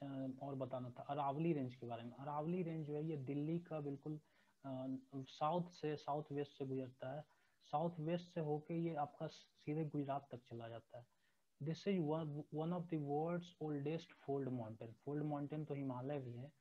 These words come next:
but अरावली जो है दुनिया का सबसे one of the most, uh, oldest, you know, fold mountains in the world,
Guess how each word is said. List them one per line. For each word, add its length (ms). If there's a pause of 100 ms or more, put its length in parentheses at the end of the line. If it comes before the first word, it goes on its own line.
(340)
but 140
अरावली 540
जो 100
है 120
दुनिया 360
का 180
सबसे 920
one 160
of 100
the 160
most, 280 (680)
uh, 100
oldest, 440 (420)
you 100
know, 180 (460)
fold 180
mountains 460
in 60
the 120
world, 220